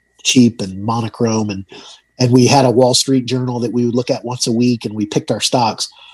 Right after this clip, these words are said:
I had kind of become fascinated and just in-, just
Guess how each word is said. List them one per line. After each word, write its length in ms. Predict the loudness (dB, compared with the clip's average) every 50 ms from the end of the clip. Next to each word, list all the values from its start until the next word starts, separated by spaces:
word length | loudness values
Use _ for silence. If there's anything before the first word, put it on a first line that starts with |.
| _ _ 0
I 140 | 2 4 4
had 340 | 6 4 4 2 0 -10 -10
kind 240 | -6 -4 -2 0
of 80 | 2 2
become 560 | 2 0 0 -2 -4 -2 -2 -2 -2 -4 -6 -8
fascinated 920 | -12 -8 -4 -4 -2 0 0 0 2 0 0 0 0 0 0 -2 -2 -4
and 200 | -6 -10 -8 -6
just 220 | -6 -6 -6 -6
in-, 260 | -8 -8 -8 -8 -10 -14 _ _ -16
just 260 | -8 -8 -8 -8 -8